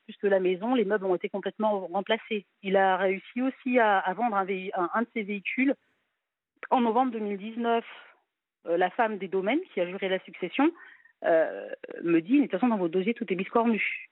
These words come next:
Il a vendu, euh, à l'époque, je roulais, donc, euh, on, je roulais en Range, euh, qu'il a vendu en octobre deux mille quinze. Euh, il n'y a pas de trace sur les comptes non plus, elle me dit.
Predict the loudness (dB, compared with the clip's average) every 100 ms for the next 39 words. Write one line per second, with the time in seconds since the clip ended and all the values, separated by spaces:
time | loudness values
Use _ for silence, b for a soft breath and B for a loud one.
0 | _ 4 4 2 -2 -4 -4 2 2 2
1 | -2 B B _ -2 0 2 0 0 -6
2 | -6 -4 -4 -4 -6 -8 -4 -4 -2 -2
3 | -2 -4 -6 -4 0 4 4 6 6 6
4 | 2 -2 B B B 0 2 2 0 -2
5 | 0 2 0 -2 0 0 0 2 0 0
6 | -4 -6 0 2 2 -2 -8 _ _ _
7 | -2 0 2 0 0 -2 0 -4 -2 -4
8 | -2 0 0 0 0 0 0 -6 -8